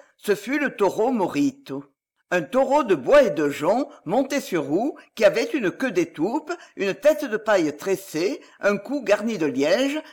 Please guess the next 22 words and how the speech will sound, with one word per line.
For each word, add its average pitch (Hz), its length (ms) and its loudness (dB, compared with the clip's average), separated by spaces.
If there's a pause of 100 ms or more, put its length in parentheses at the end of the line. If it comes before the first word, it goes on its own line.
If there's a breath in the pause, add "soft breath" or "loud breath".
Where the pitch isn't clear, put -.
(120 loud breath)
mais 202 140 0
qui 208 120 0
était 185 180 0
pourvu 247 480 -4
d'une 190 200 -4
paire 269 260 0
de 196 100 0
cornes 151 480 -2
authentiques, 190 760 -2 (320 loud breath)
cornes 170 300 0
superbes 180 720 0
qui 156 200 -4
inspiraient 208 400 -4
la 277 140 2
terreur. 127 720 -6 (640 soft breath)
Un 156 140 -4
polisson 269 540 -2
dépoitraillé, 165 840 -2 (180 loud breath)
coiffé 233 340 -2
d'une 196 220 -8
petite 240 380 -10
casquette, 196 720 -2